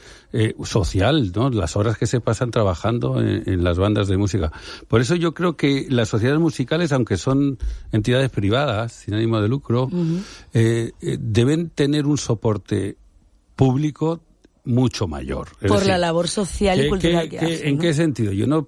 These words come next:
Speaker 1: estoy hablando de que se les pague, ¿no? Sino a cambio de sus, de, de sus conciertos ya hay unos convenios mara-, muy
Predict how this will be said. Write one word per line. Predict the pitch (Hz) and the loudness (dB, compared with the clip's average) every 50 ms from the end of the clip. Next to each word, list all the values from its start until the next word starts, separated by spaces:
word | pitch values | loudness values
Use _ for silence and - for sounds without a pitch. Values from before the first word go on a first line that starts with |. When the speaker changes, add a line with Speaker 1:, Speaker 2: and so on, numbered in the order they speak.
| - - - | -8 -10 -6
Speaker 1:
estoy | - 117 - - 117 104 | -4 -4 -2 0 0 0
hablando | 98 95 95 95 95 95 | 0 0 0 0 0 0
de | 90 92 92 85 | 0 0 -2 -2
que | - 95 87 | -2 -2 -2
se | - - - | -2 -2 -2
les | 85 82 82 - - | 0 0 -2 -2 -2
pague, | - - 80 82 76 67 64 65 | -2 0 0 0 0 -2 -2 -2
¿no? | - 107 127 135 | 0 2 2 0
Sino | 113 - - 87 82 80 78 78 - | 0 -2 -4 -2 -2 -2 -2 -2 -4
a | - 85 | -4 -2
cambio | 80 - 80 80 90 90 90 | 0 0 2 2 4 4 2
de | 92 87 | 2 0
sus, | 82 - - 92 87 - - - - - - - - - _ - | 0 0 -2 -2 -2 -2 -6 -14 -20 -20 -20 -20 -20 -18 _ -2
de, | 98 101 92 - - - | 0 0 0 0 -2 -2
de | - 104 95 90 76 | 0 2 2 2 0
sus | - - 98 - | -2 -4 -4 -2
conciertos | - 104 95 98 - 110 110 110 - 156 120 107 | -2 -2 -2 0 0 0 0 2 2 0 0 2
ya | 107 110 | 2 2
hay | 107 101 92 | 2 2 0
unos | 92 90 87 90 85 - | 0 0 0 -2 -2 -4
convenios | - - 82 80 78 87 82 87 85 | -4 -6 -4 -2 -2 0 0 0 0
mara-, | 80 78 78 80 82 - | 0 0 0 0 -2 0
muy | - 90 90 92 95 90 80 80 78 78 80 82 | 0 2 4 4 4 2 0 -2 -4 -4 -6 -6